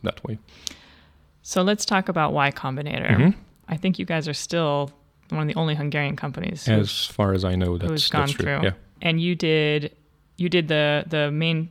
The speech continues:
Speaker 2: the main program in twenty seventeen.
Speaker 1: Exactly.
Speaker 2: And then you were also invited to do the growth program in twenty nineteen. That's just for founders.
Speaker 1: Yes, exactly.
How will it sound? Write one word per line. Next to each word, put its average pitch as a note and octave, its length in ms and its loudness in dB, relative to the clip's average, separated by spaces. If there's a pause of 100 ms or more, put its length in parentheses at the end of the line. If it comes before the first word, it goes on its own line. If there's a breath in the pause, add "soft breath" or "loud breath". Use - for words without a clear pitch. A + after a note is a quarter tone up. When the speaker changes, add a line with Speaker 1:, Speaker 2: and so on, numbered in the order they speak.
Speaker 2:
the E3 60 -2
main F3 200 4
program D3 540 0
in C#3+ 80 -2
twenty D3+ 240 -2
seventeen. C#3+ 760 -2
Speaker 1:
Exactly. G2+ 340 0 (100)
Speaker 2:
And D#3+ 160 0
then D3+ 180 -2
you D#3 160 -2
were D#3 100 -4
also E3 280 -2
invited C#3+ 420 -2
to - 100 -10
do D3+ 600 -6
the E3 160 -8
growth D#3+ 400 0
program - 600 -4
in D3+ 100 -4
twenty D3 200 -4
nineteen. C#3+ 320 -4
That's - 160 -6
just D3 160 -6
for - 100 -10
founders. - 640 -6
Speaker 1:
Yes, - 360 0
exactly. G2+ 320 -8